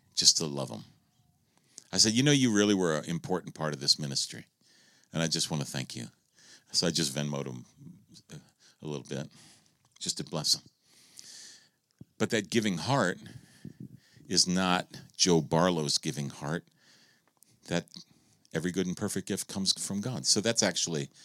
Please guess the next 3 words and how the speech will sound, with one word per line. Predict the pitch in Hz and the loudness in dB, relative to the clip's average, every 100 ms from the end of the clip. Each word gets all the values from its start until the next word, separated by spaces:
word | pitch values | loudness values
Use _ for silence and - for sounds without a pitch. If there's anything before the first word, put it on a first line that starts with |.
| - - _ - | -20 -20 _ -2
a | 80 | -2
God | 71 90 85 87 87 87 - _ _ _ 78 | 0 2 4 4 2 -2 -10 _ _ _ -4
demeanor. | 76 80 78 76 62 55 | 2 4 4 2 0 -6